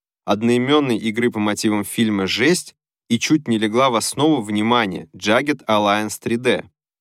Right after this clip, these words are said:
разработкой которой некоторое время занималась компания Акела. Это была бы идеальная рифма,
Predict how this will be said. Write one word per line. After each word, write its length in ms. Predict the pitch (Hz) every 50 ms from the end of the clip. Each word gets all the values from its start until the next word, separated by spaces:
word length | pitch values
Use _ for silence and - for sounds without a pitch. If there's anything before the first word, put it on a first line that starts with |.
| _
разработкой 560 | - 110 107 101 104 104 104 117 113 - - 107
которой 440 | - 110 101 87 139 165 165 147
некоторое 440 | 113 107 107 110 - - - 104 98
время 320 | 95 98 101 123 139 139 127
занималась 520 | 101 95 95 92 92 98 110 117 113 -
компания 500 | - - 95 92 92 95 92 95 98 92
Акела. 640 | - - 101 98 - - 107 95 85 - - - _ _ _ _ _ _ _ _ _ _ _ _ _ _ _ _
Это 240 | - - 208 196 220
была 240 | 175 165 151 151 156
бы 140 | 151 151 147
идеальная 520 | 135 113 113 117 120 127 123 117 113 110
рифма, 460 | 110 117 123 123 - - - 85 -